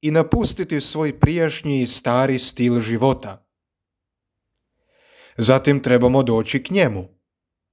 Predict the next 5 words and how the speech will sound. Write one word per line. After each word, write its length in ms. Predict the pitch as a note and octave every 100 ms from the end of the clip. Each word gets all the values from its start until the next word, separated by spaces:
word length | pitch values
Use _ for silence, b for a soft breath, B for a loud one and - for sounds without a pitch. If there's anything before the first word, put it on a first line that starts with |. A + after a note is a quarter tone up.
| _ _ _ _ _ _ _ _ _ _ _ B B B B
Onda 340 | B2+ E3+ A#3+
s 180 | - -
njime 440 | A#2+ A#2+ B2 E3
zajedno 560 | A#2+ A#2 A2+ A#2 A#2 G#2+
uzaći, 800 | G#2 G#2 F#2 F#2+ - F3+ A3+